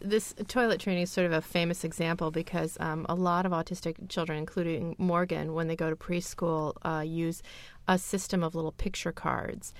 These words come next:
And when you go into the bathroom at a, at an autism school, you'll see above the sink,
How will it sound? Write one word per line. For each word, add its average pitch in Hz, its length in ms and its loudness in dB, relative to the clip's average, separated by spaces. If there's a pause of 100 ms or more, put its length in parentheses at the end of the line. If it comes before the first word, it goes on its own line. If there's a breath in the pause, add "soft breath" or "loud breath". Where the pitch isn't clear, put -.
(360 soft breath)
And 175 260 6
when 180 220 4
you 185 80 4
go 185 240 4
into 190 220 2
the 175 80 0
bathroom 165 640 2
at 151 100 -2
a, - 180 -2
at 160 100 0
an 156 180 -2
autism 160 600 0
school, 170 500 0
you'll 175 120 -4
see 175 260 -2
above 170 420 0
the 165 100 -2
sink, 170 440 -2